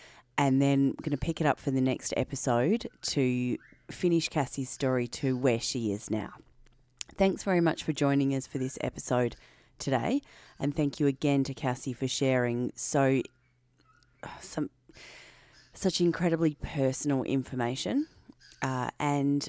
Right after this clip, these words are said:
I would encourage people to share this episode because we don't talk about family and domestic violence and we don't talk about sexual violence. And it's really important that people know that they're not alone. So whether you know somebody who this may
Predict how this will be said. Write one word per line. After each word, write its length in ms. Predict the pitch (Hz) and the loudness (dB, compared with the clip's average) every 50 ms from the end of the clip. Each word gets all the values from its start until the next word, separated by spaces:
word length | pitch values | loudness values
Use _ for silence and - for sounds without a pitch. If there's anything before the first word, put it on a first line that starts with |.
| - - | -2 0
I 80 | 139 143 | 0 2
would 160 | 139 156 156 | 2 2 2
encourage 500 | 151 156 - 156 156 143 147 151 - - | 2 0 0 0 2 2 0 0 -2 -2
people 420 | - 147 139 - 156 143 139 139 131 | -2 -2 -2 0 -2 -2 -2 -2 -4
to 180 | - - 151 139 | -4 -6 -4 -4
share 380 | - - - 135 139 139 143 | -2 0 2 2 4 4 2
this 240 | 143 156 143 - - | 2 0 -2 -2 -2
episode 600 | - 147 - 160 - - 147 143 156 220 262 254 - | -4 -4 -4 -4 0 2 2 4 4 2 0 -2 -2
because 540 | - 151 - - - 143 143 139 139 - - - - - - - - - - | -2 -2 -2 0 2 4 4 4 2 2 -4 -10 -18 -20 -20 -20 -20 -12 -2
we 140 | 147 160 160 | 0 0 2
don't 260 | - 151 143 143 - | 2 2 2 2 0
talk 200 | - 156 135 - | 0 -4 -4 -2
about 200 | 147 135 117 - | 0 0 0 0
family 320 | - 131 123 127 127 127 | 0 0 0 0 0 0
and 80 | 123 120 | -2 -2
domestic 380 | 123 120 120 120 - - - - | -2 -4 -4 -4 -6 -8 -6 -2
violence 400 | 135 120 120 123 123 127 - - | -2 0 0 0 -2 -4 -4 -2
and 80 | 135 | -2
we 80 | 135 131 | 0 0
don't 240 | 131 127 120 113 - | 0 0 0 -2 -4
talk 180 | 131 127 - | -6 -8 -4
about 200 | - 127 117 - | -2 -4 -4 -2
sexual 380 | - - 120 - - - 135 123 | -4 -6 -6 -6 -4 -4 -4 -2
violence. 580 | 123 131 120 120 123 127 156 220 277 - - - - - - - - - - - - | -2 -2 -2 0 0 0 -2 -2 -2 -4 -6 -12 -18 -20 -20 -20 -20 -20 -16 -8 -4
And 120 | 147 156 | -2 -2
it's 160 | - - - | -2 -2 -2
really 200 | 165 160 160 175 | -2 0 2 2
important 440 | 180 175 - - 139 120 127 131 131 | 0 0 0 -2 -2 -2 0 0 0
that 180 | 135 135 - - - _ _ | 0 0 -2 -4 -10 _ _
people 320 | - 139 139 135 143 139 139 | -6 -4 -4 -4 -2 0 0
know 340 | 139 135 135 127 127 127 | 2 2 2 2 2 0
that 160 | 123 127 123 - | 0 -2 -2 -2
they're 120 | 131 127 | -2 -2
not 180 | 123 120 117 117 | -2 -2 -4 -4
alone. 400 | 117 120 117 117 120 123 127 127 - _ _ _ - _ _ _ | -4 -4 -4 -4 -4 -4 -6 -10 -12 _ _ _ -20 _ _ _
So 380 | - - - 156 143 139 139 139 - - - - - - _ - | -10 -4 0 2 2 2 2 0 -2 -6 -14 -20 -20 -20 _ 2
whether 280 | 147 165 160 147 160 | 4 4 4 4 2
you 280 | 147 147 147 147 147 143 | 0 0 0 0 2 2
know 300 | 147 147 147 143 151 175 | 4 4 2 2 2 0
somebody 460 | 175 - 180 160 156 156 151 156 156 | 0 0 -2 -2 0 -2 -2 -2 -2
who 220 | 143 147 156 147 | -2 -2 -2 -2
this 240 | 143 151 143 139 - | -2 -2 -4 -4 -4
may 540 | 151 147 139 139 139 139 139 139 139 135 147 | -2 0 0 0 0 0 0 -2 -2 -6 -8